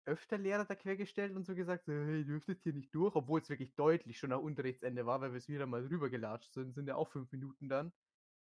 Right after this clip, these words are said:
Und sie hat dann gemeint so: "Nee, wir dürfen da jetzt nicht durch." Ich natürlich, mach die Türe auf, schau rein, ob da noch Unterricht, kein Unterricht mehr. Sie steht an der Wand und schaut irgendwie Plakate auf, äh, an. Und eine Schülerin steht da halt noch und irgendwie packt ihr Zeug zusammen.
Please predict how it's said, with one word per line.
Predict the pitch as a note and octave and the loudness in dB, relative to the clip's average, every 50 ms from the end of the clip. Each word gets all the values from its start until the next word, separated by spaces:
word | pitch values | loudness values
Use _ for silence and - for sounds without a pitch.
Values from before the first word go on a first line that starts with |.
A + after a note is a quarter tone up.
| _ _ _ _ _ _ _ _ _ - | _ _ _ _ _ _ _ _ _ 4
Und | - F3+ F#3+ G3 G3 F#3 - | 4 6 6 6 2 0 0
sie | - A#3 B3 | 2 2 2
hat | B3 - | 2 2
dann | A3 F3 | 0 -2
gemeint | - D3+ B2 A#2+ C3 D#3 F3 - | 0 0 2 2 2 0 -2 -2
so: | - G#3 G#3 G#3 G#3 G#3 G#3 G#3 | -2 0 2 2 2 2 2 0
"Nee, | F3 C#3+ C#3+ E3 F3 | 0 0 0 0 0
wir | G3+ D#3+ | 0 0
dürfen | F3+ E3 D#3+ E3 | 0 0 0 2
da | C#3+ C#3 | 2 0
jetzt | C#3 C3+ - | 0 0 -4
nicht | E3 - _ - | -6 -6 _ -4
durch." | A#2+ A2 G#2 G2+ - _ _ _ _ | -4 -4 -4 -6 -10 _ _ _ _
Ich | - E3+ G#3+ G#3+ - | -2 -2 -2 0 0
natürlich, | A3 G#3 - - G3 F#3+ F3 F#3 G3 G3 - - _ _ _ _ _ _ - | 0 0 0 2 2 4 4 4 2 0 -2 -8 _ _ _ _ _ _ -10
mach | G#2+ G#2 _ | -10 -10 _
die | - B2 | -14 -18
Türe | - - B2 A2+ A#2 A2+ - | -8 -2 -2 0 2 4 4
auf, | D#3+ F#3+ F#3+ - | 4 4 4 2
schau | - D3+ B2 | -2 0 2
rein, | A#2 B2 B2 B2+ | 4 4 4 4
ob | A#2+ - | 2 0
da | A#2+ | -2
noch | G#2+ B2 | -2 -2
Unterricht, | D#3+ F#3 F3 G3 F3+ F#3+ F#3 F#3 - | -4 -2 -2 0 0 0 -2 -2 -6
kein | - A2+ G#2 A2+ | -8 -6 -4 -4
Unterricht | C#3 D3 - E3+ E3 E3 - - | -4 -2 -2 -2 -4 -4 -4 -2
mehr. | D#3+ D#3 D#3+ D#3+ | 2 4 4 4
Sie | - - F3 | 4 2 0
steht | D#3+ - E3+ D3+ - | 2 2 0 0 0
an | A#2+ | 0
der | A2+ A2+ A2 | 0 2 4
Wand | B2 C#3 E3 | 4 4 2
und | D#3+ - | 2 -2
schaut | - C#3+ - | -2 -2 -2
irgendwie | - B2+ B2+ A#2+ A#2 | -2 -4 -4 -4 -6
Plakate | - - G#2 - - C3+ D3+ E3+ - E3+ | -6 -8 -6 0 2 2 2 2 0 0
auf, | D#3+ E3+ E3+ F3+ F3 _ _ _ - | 2 2 2 2 -2 _ _ _ -2
äh, | D3+ | -2
an. | D3 - C#3+ D3 D3+ D#3 - _ _ _ _ _ _ _ _ _ _ _ _ _ _ | 0 2 0 -2 -2 -4 -10 _ _ _ _ _ _ _ _ _ _ _ _ _ _
Und | - D3 C#3+ | -4 -2 0
eine | C#3 C3 B2 | 0 -2 -2
Schülerin | - F#3 F#3+ G3+ G3+ F#3+ | -2 -2 -2 0 -2 -4
steht | - - - F#3 F3 | -4 -2 -2 0 2
da | F3+ E3+ | 2 2
halt | E3+ E3 D#3+ D#3+ | 2 0 0 -2
noch | D3 C#3+ | -4 -4
und | D3+ C#3+ | -4 -4
irgendwie | D3 C3+ C3+ C3 | -2 -2 -4 -4
packt | - - C#3+ - | -4 -8 -12 -12
ihr | A2+ G#2+ | -12 -8
Zeug | - - E3+ G3 G3 - | 0 0 0 0 0 -2
zusammen. | G#3+ F#3+ F3 G3 G3 G3 G3+ G3+ | -4 0 2 2 2 2 0 -2